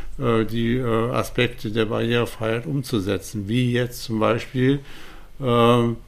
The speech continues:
Mitte des Jahres, äh, bei Eröffnung der, äh, neuen Filiale am Döppersberg. Da haben wir ganz viele, äh, Punkte umgesetzt und haben auch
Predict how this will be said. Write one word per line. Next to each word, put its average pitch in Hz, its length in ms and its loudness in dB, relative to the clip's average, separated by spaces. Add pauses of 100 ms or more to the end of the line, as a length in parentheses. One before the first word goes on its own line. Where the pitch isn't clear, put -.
Mitte 127 280 0
des 117 240 0
Jahres, 123 640 4
äh, 131 300 -4
bei 117 200 4
Eröffnung 123 720 0 (400)
der, 117 680 2
äh, - 40 2
neuen 117 340 4
Filiale 113 460 2
am 110 140 -2
Döppersberg. 117 760 0 (1160)
Da 113 240 4
haben 123 240 4
wir 123 180 6
ganz 120 300 2
viele, 123 480 4
äh, 127 600 2 (100)
Punkte 123 580 4
umgesetzt 127 960 2
und 127 420 -2
haben 120 300 2 (420)
auch - 200 0